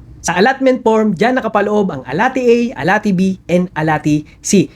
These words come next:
Sila yung mga tatanggap ng sahod. Each alati, dyan mo ilalagay yung mga bank account.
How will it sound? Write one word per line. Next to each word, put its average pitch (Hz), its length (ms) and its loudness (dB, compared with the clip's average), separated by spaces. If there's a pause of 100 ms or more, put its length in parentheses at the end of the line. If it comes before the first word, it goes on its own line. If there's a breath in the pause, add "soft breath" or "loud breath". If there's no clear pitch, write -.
(120)
Sila 196 320 -2
yung 240 160 2
mga 190 160 2
tatanggap 180 640 0 (240 soft breath)
ng 139 240 -4
sahod. 127 640 -2
Each 269 240 2
alati, 226 720 0
dyan 220 320 0
mo 214 160 0
ilalagay 170 560 0
yung 143 160 -6
mga 131 80 -4
bank 143 240 -2
account. 120 320 -8